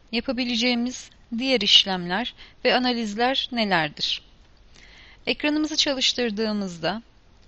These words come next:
yine potansiyel müşteri ekranımızı çalıştırdığımızda, cari ve potansiyel listeleri üzerinde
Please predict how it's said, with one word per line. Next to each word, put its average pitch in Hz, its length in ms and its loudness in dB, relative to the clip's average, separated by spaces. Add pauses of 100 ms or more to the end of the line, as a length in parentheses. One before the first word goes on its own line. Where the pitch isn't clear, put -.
(380)
yine 285 160 0
potansiyel 254 640 0
müşteri 208 340 0
ekranımızı 180 540 -4
çalıştırdığımızda, 156 1200 -6 (2000)
cari 262 460 4
ve 339 80 2
potansiyel 262 800 -2
listeleri 220 480 -2
üzerinde 170 680 -4